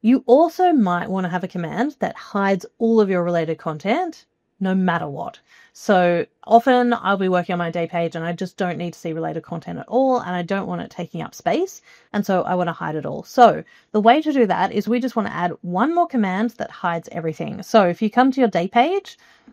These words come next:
so Option Shift and click, then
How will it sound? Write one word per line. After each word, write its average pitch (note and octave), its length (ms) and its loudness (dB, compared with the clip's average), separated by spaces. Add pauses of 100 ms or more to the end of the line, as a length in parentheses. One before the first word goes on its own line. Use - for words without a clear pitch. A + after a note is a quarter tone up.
(160)
so - 220 -10
Option G3+ 320 -2
Shift F3 300 -6
and E3 200 -12
click, - 520 -4 (760)
then C#4 640 0